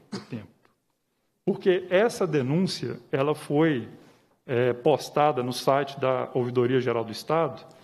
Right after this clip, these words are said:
em fevereiro de dois mil e vinte. Em abril de dois mil e vinte,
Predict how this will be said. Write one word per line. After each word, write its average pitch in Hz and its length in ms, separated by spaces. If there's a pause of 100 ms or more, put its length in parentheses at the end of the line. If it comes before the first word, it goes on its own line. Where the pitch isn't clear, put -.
(320)
em 147 80
fevereiro 185 800
de 156 100
dois 151 300
mil 156 140
e 202 100
vinte. 131 680 (920)
Em 143 140
abril 175 560
de 160 100
dois 135 280
mil 123 200
e 139 80
vinte, 139 600